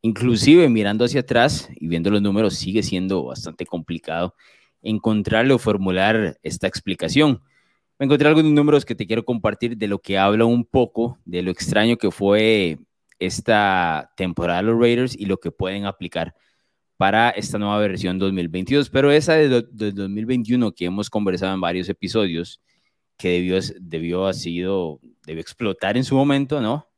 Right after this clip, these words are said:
Eh, y prácticamente llevar el equipo para atrás y llegó a postemporada de manera, eh, extraña.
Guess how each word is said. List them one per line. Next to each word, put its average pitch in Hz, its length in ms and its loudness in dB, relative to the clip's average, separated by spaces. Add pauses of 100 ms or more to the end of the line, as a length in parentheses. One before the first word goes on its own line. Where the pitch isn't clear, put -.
(160)
Eh, 76 380 -10 (520)
y - 60 -16
prácticamente 95 580 -6
llevar 90 180 -2
el 87 60 -6
equipo 87 260 -12
para 95 240 -2
atrás 104 340 -4 (240)
y 95 120 -12
llegó 85 280 -6
a 90 100 -6
postemporada 90 480 -8
de 92 60 -8
manera, 90 420 -6 (580)
eh, 82 280 -8
extraña. 123 800 -2